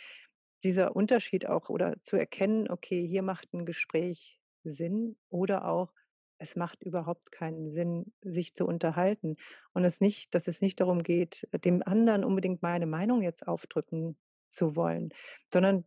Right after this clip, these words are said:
dass es auch oftmals um einen Austausch geht und ich auch oft nachfrage, also wirklich frage: "Okay, wie kommst du zu dieser Einstellung?" Und ich meine es wirklich, ich möchte wirklich wissen: "Was sind so deine Erfahrungen, was sind deine Erlebnisse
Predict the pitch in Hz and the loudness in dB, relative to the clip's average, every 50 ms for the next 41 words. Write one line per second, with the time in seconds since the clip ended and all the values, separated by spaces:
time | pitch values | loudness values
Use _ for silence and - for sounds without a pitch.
0 | _ - 180 165 - 190 - - 165 165 - - 170 - - - 180 180 - - | _ -2 -2 0 0 -2 -2 -2 -4 -4 -2 -2 -4 -4 -2 -2 -2 -2 -2 -2
1 | 185 175 180 190 - - - 180 180 175 175 - - 170 196 214 - - - - | -2 -2 -2 -2 -4 -6 -4 -2 -2 -2 -2 -2 0 2 2 2 2 -2 -2 0
2 | 170 160 - - - - 180 202 - - - - 180 185 175 - _ - - - | 0 0 0 -4 -4 0 0 0 0 -2 -4 -4 -2 -2 -4 -6 _ -20 -20 -20
3 | - _ _ _ _ _ - 175 - 208 202 196 - 202 - - - 208 208 214 | -20 _ _ _ _ _ -6 2 2 4 4 4 0 -2 -2 0 0 2 2 2
4 | 226 214 - - 160 156 165 156 160 160 160 165 160 190 - 220 185 - - 185 | 0 -2 -2 -2 -2 0 0 0 0 2 2 2 0 0 -2 -2 -4 -4 -2 -2
5 | 185 185 175 180 - - - - 180 165 165 - _ _ _ _ _ - 202 226 | -2 0 0 -2 -4 -4 -4 -2 -2 -2 -2 -4 _ _ _ _ _ -2 -2 -2
6 | 226 - - 202 196 233 240 - - 226 214 - - - 214 202 214 214 220 226 | -2 -2 -2 -2 -2 -2 -2 -4 -6 -8 -8 -8 -8 -8 -4 -4 -2 0 0 0
7 | 214 - 190 190 202 220 220 - - - 220 220 226 214 202 190 170 170 - - | 0 -2 -2 -2 -2 -2 -4 -4 -2 -2 0 0 0 0 0 -2 -4 -6 -4 -4
8 | 185 175 180 170 175 165 - - - 170 196 202 - - 247 226 - 214 - - | -2 -2 0 0 -2 -2 -4 -6 -4 -2 -2 -2 -2 -4 -4 -4 -4 -6 -6 -2
9 | 175 170 - 170 156 170 185 - - 208 - - 175 170 170 - - 214 233 233 | -2 -2 -2 -4 -4 -4 -4 -2 -4 -4 -4 0 -2 -2 -2 0 0 0 0 0
10 | - - - - - _ _ - - 170 - - 190 180 - 185 170 170 165 160 | -2 -8 -20 -20 -20 _ _ -2 0 0 2 2 2 2 4 4 4 4 4 4
11 | 165 147 - - - - 220 220 220 220 214 220 214 202 190 185 - 185 170 - | 2 0 -2 -4 -4 -2 0 2 2 2 2 4 4 4 2 2 0 -2 0 0
12 | 175 165 165 - - 160 160 170 180 208 - - 214 208 196 - - 208 208 | 0 0 2 2 0 0 2 2 0 0 0 0 0 0 0 0 -2 -2 -2